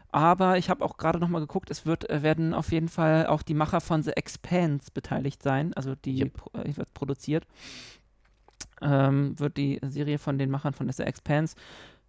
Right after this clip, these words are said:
Speaker 1: Eine Serie, die man dann auch noch mal bei Gelegenheit besprechen sollte.
Speaker 2: Yep.
Speaker 1: Noch mal den, zumindest die letzten beiden Staffeln. Ich glaub,
Speaker 2: Ich hab
Speaker 1: wir
Speaker 2: auch
Speaker 1: hatten ja schon
Speaker 2: gelesen,
Speaker 1: mal einen
Speaker 2: die
Speaker 1: Podcast
Speaker 2: suchen
Speaker 1: drüber
Speaker 2: noch,
Speaker 1: gemacht.
Speaker 2: die suchen auch noch nach Autoren. Also Ridley Scott ist als Produzent gesetzt, aber,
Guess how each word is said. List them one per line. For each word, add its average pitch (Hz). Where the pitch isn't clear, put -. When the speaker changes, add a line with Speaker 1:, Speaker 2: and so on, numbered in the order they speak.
Speaker 1:
Eine 151
Serie, 165
die 160
man 151
dann 139
auch 165
noch 208
mal 190
bei 175
Gelegenheit 165
besprechen 160
sollte. 165
Speaker 2:
Yep. -
Speaker 1:
Noch 143
mal 135
den, 147
zumindest 151
die -
letzten 147
beiden 131
Staffeln. 180
Ich -
glaub, -
Speaker 2:
Ich -
hab -
Speaker 1:
wir 147
Speaker 2:
auch -
Speaker 1:
hatten -
ja -
schon 113
Speaker 2:
gelesen, 123
Speaker 1:
mal 127
einen 120
Speaker 2:
die 113
Speaker 1:
Podcast -
Speaker 2:
suchen 143
Speaker 1:
drüber 135
Speaker 2:
noch, -
Speaker 1:
gemacht. 170
Speaker 2:
die 101
suchen 107
auch 107
noch 107
nach 104
Autoren. 143
Also 101
Ridley 107
Scott -
ist -
als 87
Produzent 101
gesetzt, 92
aber, 98